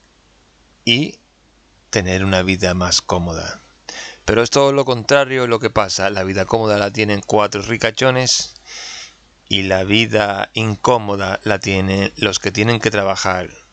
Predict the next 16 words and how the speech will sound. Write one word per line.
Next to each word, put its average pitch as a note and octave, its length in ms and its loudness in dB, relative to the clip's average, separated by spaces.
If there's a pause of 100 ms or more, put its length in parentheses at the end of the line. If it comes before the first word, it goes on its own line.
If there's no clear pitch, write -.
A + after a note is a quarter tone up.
(360)
todo A#2 280 4
el G2+ 120 0
día F#2 460 -2 (760)
para G2 200 0
tener F#2 520 -4 (180)
esas, E2+ 840 -2 (1600)
esa - 140 2
tecnología G2 880 0 (720)
que G#2+ 100 -4
al F#2+ 80 -4
final, G2 460 -2
mm, D#2+ 320 -12
sí C#3 160 2
te A#2 120 -4
ayuda, F#2 320 2
pero D#2+ 600 -4